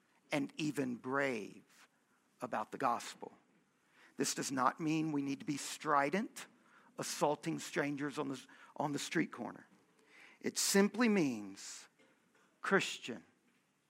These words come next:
don't hide who you are. The kingdom of God is central to how you think about things and make decisions and how you face the challenges of life.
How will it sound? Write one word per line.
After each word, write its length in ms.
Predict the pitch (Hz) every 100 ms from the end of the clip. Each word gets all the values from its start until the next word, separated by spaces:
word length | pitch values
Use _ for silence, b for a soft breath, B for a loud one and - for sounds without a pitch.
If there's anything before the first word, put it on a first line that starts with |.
| _ _ _ _ _
don't 160 | - 160
hide 240 | 147 123
who 120 | 110 117
you 200 | 101 92
are. 260 | 92 - - _ _ _ _ _ _ _ _ _ _ _ _ _ _ _ _ _ _ _ _ _ _ _ _ _ -
The 80 | -
kingdom 380 | 170 165 185
of 100 | 202
God 220 | 180 147 143
is 100 | 147
central 600 | - 151 120 - - - _ _ _ _ _ _ -
to 60 |
how 60 | 135
you 160 | 135
think 220 | 175 196 180
about 260 | 180 190
things 300 | 180 170 175
and 80 | 156
make 160 | 156 -
decisions 520 | - 175 139 165 - B B B
and 120 | 147
how 220 | 147 156
you 160 | 202 156
face 300 | - 165 -
the 80 | 160
challenges 540 | 165 156 165 156 139
of 120 | 160
life. 240 | 151 127